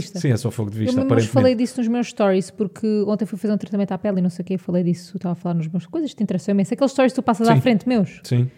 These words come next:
Speaker 1: Que disse assim, "Rui, viste os meus
Speaker 2: Sei
Speaker 1: stories?" Vi,
Speaker 2: perfeitamente.
Speaker 1: vi. Mas nunca viste.
Speaker 2: Porque eu depois estou à espera, sabes como é que eu te engano? "Ah, então como é que eu estava vestida?" Isso eu vi.
Speaker 1: Isso tu,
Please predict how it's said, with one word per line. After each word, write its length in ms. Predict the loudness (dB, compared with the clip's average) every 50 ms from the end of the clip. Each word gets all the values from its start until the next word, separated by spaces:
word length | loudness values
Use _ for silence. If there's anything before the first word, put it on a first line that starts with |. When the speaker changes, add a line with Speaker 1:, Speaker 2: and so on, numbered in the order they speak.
| -18 -14 -6
Speaker 1:
Que 80 | 0 0
disse 220 | 0 2 2 2
assim, 80 | 2 2
"Rui, 200 | 4 4 4 4
viste 240 | 4 2 0 0
os 40 | 0
meus 100 | 2 4 6
Speaker 2:
Sei 60 | 6
Speaker 1:
stories?" 180 | 6 8 6 6 6
Vi, 40 | 6
Speaker 2:
perfeitamente. 260 | 6 6 6 6 6
Speaker 1:
vi. 380 | 4 4 4 2 0 -4 -8 -20 _ _ _ _ _ _ _ _ _ _ _ -4
Mas 140 | -2 0 0
nunca 220 | 0 -2 -2 -4 -4
viste. 260 | -4 -4 -6 -8 -14 -20 _ -20 -20
Speaker 2:
Porque 200 | -14 -8 -6 -6
eu 20 |
depois 180 | -4 -4 -4 -4
estou 120 | -2 -2
à 40 | -4
espera, 240 | -4 -4 -4 -6 -6
sabes 200 | -4 -6 -8 -6
como 120 | -6 -6 -4
é 40 |
que 80 | -4 -4
eu 40 | -4
te 100 | -2 -2
engano? 240 | -2 -2 -2 -2 -2
"Ah, 80 | -2 -2
então 140 | -2 -2
como 120 | -2 0 0
é 20 | 0
que 80 | 0
eu 20 | 0
estava 220 | 2 2 2 2
vestida?" 340 | 0 -2 -2 -4 -2 -2 -4
Isso 280 | -6 -8 -10 -10 -12
eu 20 | -10
vi. 160 | -10 -6 -2
Speaker 1:
Isso 240 | -2 -2 -2 -4 -10
tu, 40 | -14